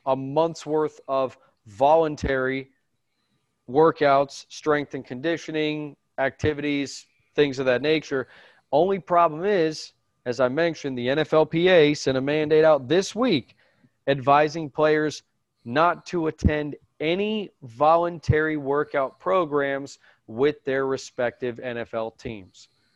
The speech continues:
Tom, do we think the Cowboys are going to be one of those teams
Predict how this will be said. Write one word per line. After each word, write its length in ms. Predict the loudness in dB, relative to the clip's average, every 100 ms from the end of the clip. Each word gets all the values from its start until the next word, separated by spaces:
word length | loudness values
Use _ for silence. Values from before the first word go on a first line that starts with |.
| _ _ _ _ _ _ _ _ _ _ _
Tom, 320 | 0 2 2
do 100 | 0
we 280 | -2 -2 -4
think 380 | -2 -2 -2 -6
the 80 | -12
Cowboys 760 | -4 0 2 2 0 0 0
are 100 | -4
going 340 | -4 -4 -4 -4
to 60 |
be 140 | -4 -4
one 200 | -2 -4
of 60 |
those 260 | -4 -6 -8
teams 680 | -8 -6 -4 -6 -8 -14